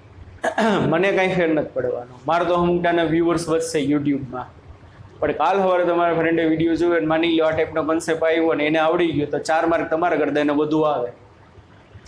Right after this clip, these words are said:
અને તમને ના આવડ્યો, તમે જોઈ લો, તમને આવડત ખરા, પણ કોમ્પિટિશન તો વધી જાય કે નહીં?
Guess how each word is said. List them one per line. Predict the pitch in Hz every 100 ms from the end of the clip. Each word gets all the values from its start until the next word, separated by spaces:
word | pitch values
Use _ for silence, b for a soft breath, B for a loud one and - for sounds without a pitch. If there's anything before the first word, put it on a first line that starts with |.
| -
અને | 143
તમને | 175 185
ના | 175
આવડ્યો, | 185 185 160 143 131 143
તમે | 147 160 180
જોઈ | 156 160
લો, | 170 165
તમને | 147 170 156
આવડત | 143 165 -
ખરા, | 175
પણ | 165 135
કોમ્પિટિશન | - 151 156 151 170 156
તો | 160
વધી | 160 165
જાય | 165 170
કે | 160
નહીં? | 131